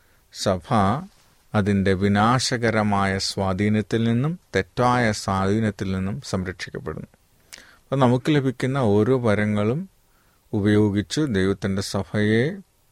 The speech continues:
വളർത്തുകയും ചെയ്യണം. തീമോത്തിയോസ് മൂന്നാം അധ്യായം ഒന്ന് മുതൽ പതിമൂന്ന് വരെയുള്ള വാക്യങ്ങളിലും ഒന്ന് പത്രോസ് നാലിൻ്റെ പത്തിലും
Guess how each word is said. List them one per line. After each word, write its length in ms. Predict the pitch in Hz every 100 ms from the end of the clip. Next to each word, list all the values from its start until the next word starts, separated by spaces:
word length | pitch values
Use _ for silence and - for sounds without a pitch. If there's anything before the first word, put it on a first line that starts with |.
| _ -
വളർത്തുകയും 920 | 95 95 95 - 107 98 104 139 202 _ _ _ _ _ _ _ _ -
ചെയ്യണം. 380 | 101 87 - - _ _ _ _ _ _ _ -
തീമോത്തിയോസ് 680 | 156 156 147 139 127 - 104
മൂന്നാം 320 | 104 113 117
അധ്യായം 400 | 101 98 98 98
ഒന്ന് 160 | 95 98
മുതൽ 160 | 98
പതിമൂന്ന് 540 | 98 98 95 98 104 101
വരെയുള്ള 320 | 95 95 98
വാക്യങ്ങളിലും 680 | 92 95 - 101 95 104 135
ഒന്ന് 180 | 107 110
പത്രോസ് 460 | 110 - 98 -
നാലിൻ്റെ 340 | 95 95 101 101
പത്തിലും 460 | 98 - 104 92